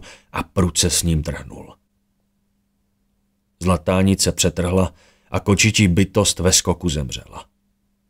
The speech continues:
Mrtvá dopadla na zábradlí, přes které se přehoupla, a zmizela v energetickém poli, kde jí ona podivná energie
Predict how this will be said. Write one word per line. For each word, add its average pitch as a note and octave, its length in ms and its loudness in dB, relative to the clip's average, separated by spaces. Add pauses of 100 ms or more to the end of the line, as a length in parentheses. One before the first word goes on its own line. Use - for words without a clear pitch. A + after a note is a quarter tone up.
(220)
Mrtvá G2 500 0
dopadla G2 380 2
na F2+ 140 4
zábradlí, G2 640 2
přes - 240 -2
které G2+ 300 2
se F2 140 2
přehoupla, F#2+ 680 0 (520)
a F#2 60 0
zmizela G2 540 4
v - 100 -6
energetickém A2 800 2
poli, G2+ 280 4
kde G#2+ 180 4
jí G2 180 4
ona G#2 360 2
podivná F#2 540 0
energie F#2+ 600 0